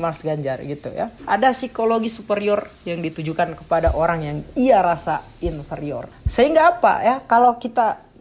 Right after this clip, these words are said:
melihat selain ia merasa terlalu superior, ia juga menutupi ungkapan, eh, emo-, sisi emosionalnya dengan ungkapan tersebut. Dan memang banyak orang yang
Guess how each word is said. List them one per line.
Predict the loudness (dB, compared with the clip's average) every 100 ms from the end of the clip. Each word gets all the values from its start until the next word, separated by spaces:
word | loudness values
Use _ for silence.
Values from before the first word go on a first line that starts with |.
| -10
melihat | -2 2 4 4 2 0 -4
selain | -8 2 4 6 6 6 2 -2 -12 _
ia | -2 0
merasa | 2 2 0 0
terlalu | -2 0 2 0
superior, | -4 -8 -8 -6 -6 -6 -4
ia | -2 4 6 6 4
juga | -2 -2 2 4 4 0 _
menutupi | -4 -2 0 0 2 0 0 -2 -2
ungkapan, | -2 -2 -2 -4 0 0 0 -6
eh, | 2 2
emo-, | 4 0
sisi | -2 -4 0
emosionalnya | 0 0 -2 0 0 0 -4 -6 -6
dengan | -6 -4 -4 -6
ungkapan | -6 -4 -4 -6 -10 -8
tersebut. | -10 -8 -8 -10 0
Dan | 2 2
memang | 2 2 2 2 2
banyak | 2 2 0 2
orang | 4 4 4 0 -8 -4
yang | -2 -2